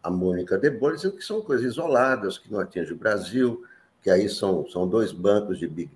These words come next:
techs dos Estados Unidos que se encheram de papéis do governo, que o Credit Suisse já estava mal das pernas, que isso aí não vai.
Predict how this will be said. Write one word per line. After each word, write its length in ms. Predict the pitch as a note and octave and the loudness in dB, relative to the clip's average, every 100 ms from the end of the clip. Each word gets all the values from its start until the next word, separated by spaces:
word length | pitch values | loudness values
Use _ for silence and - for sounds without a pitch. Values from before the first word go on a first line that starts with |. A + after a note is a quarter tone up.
| - | 2
techs 540 | G#2 A2 G#2+ - D#2 | 6 6 4 -4 -10
dos 200 | D2 D2 | -10 -18
Estados 380 | D2 - D2+ - | -14 -4 -4 -4
Unidos 500 | D#2 G2 B2 A#2+ - | -4 2 2 2 -6
que 280 | - F2 D#2 - - _ | -6 -8 -8 -16 -20 _
se 200 | - F#2 | -4 -2
encheram 560 | - - G#2+ G#2 F2+ | -2 0 2 4 2
de 100 | D#2 | -2
papéis 500 | - D#2 - F2 E2+ | -6 -6 0 0 0
do 80 | D#2+ | -6
governo, 680 | E2 G2+ F#2+ B2 A#2+ G#2+ F2 | -2 -2 4 6 6 2 -4
que 100 | F2 | -8
o 80 | E2 | -8
Credit 420 | F#2+ F2+ F#2+ G2 | -4 -2 -4 -4
Suisse 200 | G#2 F#2 | -4 0
já 80 | F2+ | 0
estava 500 | - - G#2+ F2+ E2 | -2 -2 0 0 -2
mal 300 | E2+ E2+ D#2+ | -2 -4 -4
das 160 | E2 | -8
pernas, 720 | - A#2 A#2 A2 A2 A2 - _ _ _ _ _ _ _ | 0 2 4 2 -6 -10 -16 _ _ _ _ _ _ _
que 120 | - F#2+ | -4 -4
isso 220 | - F2 | 0 2
aí 240 | F#2 F#2+ | 4 2
não 160 | F#2 D#2 | 2 -2
vai. 420 | F2 F2 E2+ | 0 0 0